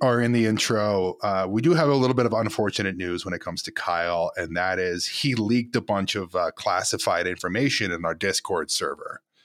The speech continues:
and is, uh, currently serving time in Guantanamo.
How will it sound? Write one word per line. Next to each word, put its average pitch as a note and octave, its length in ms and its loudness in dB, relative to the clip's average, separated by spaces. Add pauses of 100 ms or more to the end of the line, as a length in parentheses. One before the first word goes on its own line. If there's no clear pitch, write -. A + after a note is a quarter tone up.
(920)
and G2+ 240 0
is, F2+ 260 0
uh, E2 420 2 (120)
currently A#2+ 680 0
serving F2+ 460 0
time D#2 300 -2
in D#2 80 -12
Guantanamo. - 680 -8